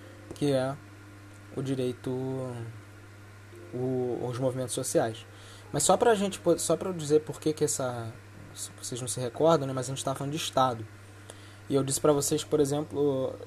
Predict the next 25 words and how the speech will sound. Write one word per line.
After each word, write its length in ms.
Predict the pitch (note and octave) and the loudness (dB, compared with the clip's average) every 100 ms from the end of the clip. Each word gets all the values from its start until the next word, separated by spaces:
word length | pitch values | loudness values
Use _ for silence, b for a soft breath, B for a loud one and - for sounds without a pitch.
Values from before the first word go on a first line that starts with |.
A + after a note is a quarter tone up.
| - | 0
lá 220 | C3 D#3 | 8 8
nas 200 | F3+ C3+ | 8 2
aulas 220 | B2+ B2 | 0 0
que 60 | - | -8
eu 40 | |
falei 200 | - B2+ | -6 -6
sobre 180 | B2 A#2+ | -6 -8
Estado, 340 | - C#3+ D3+ C3+ | -4 0 0 0
eu 20 | |
disse 220 | B2+ - | -4 -4
que 100 | D3 | -2
no 100 | C#3 | -2
período 340 | - C3+ C3 | 0 -2 0
lá 200 | C3 B2 | 0 0
de, 180 | A#2+ A#2+ | 0 -4
da 100 | A#2 | -4
ditadura, 540 | A#2 - B2+ B2+ D3+ D3+ B B B B - | -4 -2 0 2 2 0 B B B B -10
os 60 | |
direitos 280 | C3 C#3+ C#3 | 0 0 0
políticos, 420 | - C#3+ C3 - | 0 0 0 -4
eles 180 | C#3+ C#3+ | -4 -4
foram, 360 | - D3 D3 C#3 | 0 2 4 2
e 80 | C#3 | 0
alguns 260 | C3 C#3+ | 2 0
direitos 560 | C#3 C3+ - C3+ B2 | 2 0 0 -10 -10